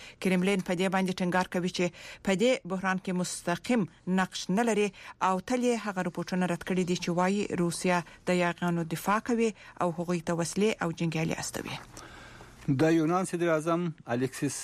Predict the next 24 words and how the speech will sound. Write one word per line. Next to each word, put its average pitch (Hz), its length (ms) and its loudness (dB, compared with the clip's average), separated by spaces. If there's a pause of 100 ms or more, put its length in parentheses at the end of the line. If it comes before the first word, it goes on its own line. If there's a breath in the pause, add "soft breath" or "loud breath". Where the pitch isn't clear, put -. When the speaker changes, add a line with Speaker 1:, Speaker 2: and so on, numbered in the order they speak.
(240)
Speaker 2:
سیپراس 123 500 0 (120)
پرون 160 260 2
د 160 100 -2
چهارشنبې 151 480 0
په 151 140 0
ورځ 139 240 2
بروکسل 120 420 0
ته 135 120 -2
تللی 131 340 0
دی 127 80 4 (160)
چې 127 240 0
د 101 100 0
هغو 117 240 2
هیوادونو 117 480 2
څخه 135 180 -4 (100)
چې - 720 -6
یونان 156 360 4
یې 131 140 -2
پوروړی 123 500 0
دی، 110 100 -6 (140)
د 131 140 4
نورو 175 400 2
پورونو 139 460 0
د 117 40 4